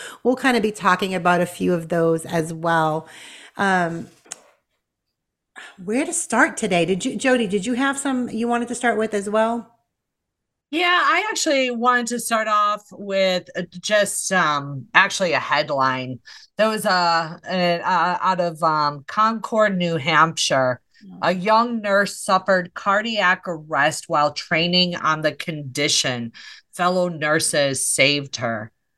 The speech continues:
Speaker 2: So this is a twenty-three-year-old, um, woman. I believe she was from Vietnam. She moved here in twenty sixteen, was staying with the family in Montana. She had just graduated school and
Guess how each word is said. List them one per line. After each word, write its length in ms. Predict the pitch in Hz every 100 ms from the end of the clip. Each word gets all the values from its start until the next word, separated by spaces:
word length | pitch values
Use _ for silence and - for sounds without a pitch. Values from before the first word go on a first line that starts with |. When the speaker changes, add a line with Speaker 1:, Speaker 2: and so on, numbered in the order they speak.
| _
Speaker 2:
So 160 | - 233
this 260 | 254 294
is 180 | 330 247
a 140 | 240 196
twenty-three-year-old, 1800 | - - 214 226 240 233 202 196 196 185 180 175 165 160 165 165 160 - - _ _ _ _
um, 640 | 170 165 160 147 147 147 143
woman. 760 | 175 180 208 185 156 151 175 175
I 60 | 156
believe 400 | 156 175 185 180
she 140 | -
was 180 | 156 -
from 260 | 165 160 139
Vietnam. 800 | 156 160 139 135 127 127 135
She 220 | 135 - 160
moved 480 | 160 160 160 156
here 540 | - 151 143 139 135 - - - - - -
in 200 | 165 143
twenty 400 | - 190 190 180
sixteen, 880 | - - 160 - - 170 160 156 151
was 160 | 143
staying 320 | - 185 180
with 140 | 165 160
the 100 | 156
family 480 | - 151 156 151 147
in 80 |
Montana. 880 | 143 139 135 - 147 139 135 131 131 - - -
She 180 | - 220
had 180 | 208 180
just 400 | 180 202 202 -
graduated 960 | 156 156 160 165 160 165 156 151 151 139
school 800 | - - 190 180 170 151 147 139
and 640 | 151 156 151 147 147 147